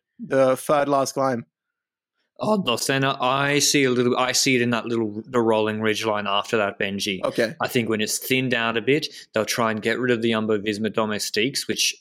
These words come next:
Speaker 2: uh, Quickstep should be able to do. And then I
Speaker 1: Devenijns,
Speaker 2: think
Speaker 1: Cataneo, yeah, you're right.
Speaker 2: Yeah. And then I think that's the perfect place, sort of rolling terrain for Evenepoel to attack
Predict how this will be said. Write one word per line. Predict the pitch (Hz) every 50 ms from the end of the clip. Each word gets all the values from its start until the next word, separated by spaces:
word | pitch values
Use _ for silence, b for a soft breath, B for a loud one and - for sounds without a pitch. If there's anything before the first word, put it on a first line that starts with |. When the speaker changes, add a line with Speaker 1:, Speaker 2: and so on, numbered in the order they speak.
| -
Speaker 2:
uh, | - - - - -
Quickstep | - - 123 - - - 104 - _ _
should | - - - 139 131 107
be | 113 110
able | 104 104 101 98
to | - - 110
do. | 95 - 110 123 151 170 175 175 B B B B B
And | 113 123 139
then | 113 107
I | 139 139
Speaker 1:
Devenijns, | 139
Speaker 2:
think | - - 110
Speaker 1:
Cataneo, | 127 127 - 127 127 131 139 139 139
yeah, | 131 127 131 - -
you're | 196 135 127
right. | 127 131 127
Speaker 2:
Yeah. | 110 - _ _ _ _ -
And | 131 120 117
then | 110
I | 104 101
think | 98 113 107 98
that's | 113 107 -
the | - 110
perfect | - - 117 107 104 104 - -
place, | - 110 107 101 -
sort | - - 107
of | 95 95
rolling | 98 107 113 117 117 113 117 113 104
terrain | - - 113 107 107 107 104
for | - -
Evenepoel | - 120 113 104 107 104 98 - 110 104 101 -
to | - 107
attack | 101 98 - - - 104 98 98 98 98 - -